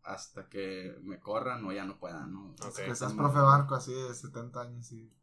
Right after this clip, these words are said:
Speaker 3: <laughs>
Speaker 1: No, Barco no creo, güey. Soy más bien un profe medio perro. Hay algunos alumnos que seguro conocen que han pasado por mis,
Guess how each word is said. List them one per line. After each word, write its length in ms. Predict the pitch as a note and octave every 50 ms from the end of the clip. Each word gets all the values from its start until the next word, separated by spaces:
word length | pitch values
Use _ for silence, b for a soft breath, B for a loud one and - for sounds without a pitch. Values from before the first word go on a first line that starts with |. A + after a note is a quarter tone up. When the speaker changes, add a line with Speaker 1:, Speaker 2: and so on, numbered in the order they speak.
| _ -
Speaker 3:
<laughs> 440 | C3+ C#3 D#3 D3+ C#3+ - - - -
Speaker 1:
No, 160 | - C3 C#3+ E3 F3+ F#3+ F#3+ G3 G3
Barco 280 | G3 F#3+ F#3+ - G3
no 160 | G3 G#3 G3+
creo, 340 | - C3 B2 C3 C#3 C#3+ D#3+ C#3+ C#3 C3+ C3
güey. 440 | E3 D#3 C3+ - - - - - - - - - - -
Soy 600 | - - B2 C3 C3+ C3 B2 A2+ G2+ G#2 G#2+ _ -
más 240 | A2 A2+ B2 A#2+ A#2+
bien 200 | B2+ C3 C3+ C3+
un 100 | C3 -
profe 320 | - B2+ B2 B2 C3+ B2 - - _
medio 380 | - A2 G#2+ A2 G#2+ G#2 G2+ -
perro. 500 | - - - B2+ C#3 D#3+ E3 F3 F#3 F#3+ - _ _ _ -
Hay 100 | A2 A2
algunos 380 | A#2+ A#2+ B2 B2+ C3 B2 -
alumnos 360 | G#2+ G#2 G#2 A2 A#2 B2 - -
que 140 | - G2+ G2+
seguro 300 | G#2 G2+ A2 B2+ - -
conocen 560 | G2 F#2 F#2+ G2 G#2 - A#2 A2+ G#2 F#2+ - _ _ _ _
que 60 | -
han 100 | G#2+ G#2+ -
pasado 280 | A#2 A2 A#2+ A#2 -
por 160 | - C3 G#2
mis, 320 | G2 E2+ E2 - - -